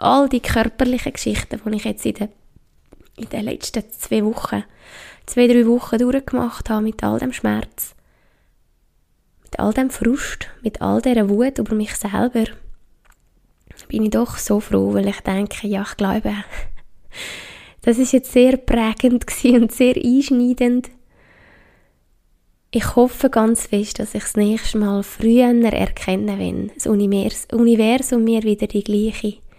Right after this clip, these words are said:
Lernerfahrung schickt, wieder das gleiche Lernfeld schickt. Und ich dann hoffentlich wieder ein Stückchen früher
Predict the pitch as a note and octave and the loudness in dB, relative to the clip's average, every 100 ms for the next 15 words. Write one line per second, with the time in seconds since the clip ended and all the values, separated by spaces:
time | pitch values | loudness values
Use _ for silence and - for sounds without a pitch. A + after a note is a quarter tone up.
0 | _ - - - - G#3 G3 G3+ A3 G#3+ | _ -20 -20 -20 -2 2 2 2 2 0
1 | - G3+ G3+ G#3 - - - - - G#3+ | 0 0 0 -2 -4 -6 -6 -10 -8 -6
2 | G3+ - B3+ D4+ C#4+ A#3+ A#3+ B3 B3+ A#3+ | -4 -6 -2 -2 2 2 2 2 0 -2
3 | A#3 A3 A#3 - G#3 - - - _ _ | -2 -2 -2 -4 -8 -8 -16 -18 _ _
4 | - - - - - _ _ _ A#3+ A#3 | -20 -20 -20 -20 -20 _ _ _ -6 -2
5 | A#3 A3+ C#4+ D4 - C#4+ D4+ C#4 B3+ D4 | -2 2 0 0 -4 -4 -2 0 2 4
6 | D4 A3+ A3 - A#3+ A#3 - A3+ G#3+ G#3+ | 4 0 -2 -2 -2 -2 -4 -4 -2 -2
7 | G#3+ | 0